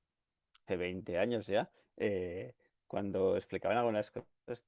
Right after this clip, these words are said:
tú te im-, intentas hacer esfuerzo de imaginar, ¿no? Siempre digo, geólogos o las geólogas,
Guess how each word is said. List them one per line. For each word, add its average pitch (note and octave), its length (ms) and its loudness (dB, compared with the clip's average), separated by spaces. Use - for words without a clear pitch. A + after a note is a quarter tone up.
tú F#2+ 120 -6
te A2+ 120 -2
im-, A2 260 -2
intentas G#2+ 680 0
hacer G2 260 0
esfuerzo G#2 680 2
de G#2 80 -2
imaginar, G2 500 -2
¿no? G#2 200 -4
Siempre - 340 -4
digo, G#2 280 4
geólogos A2+ 440 4
o G#2+ 60 -2
las G2 220 0
geólogas, A#2 520 0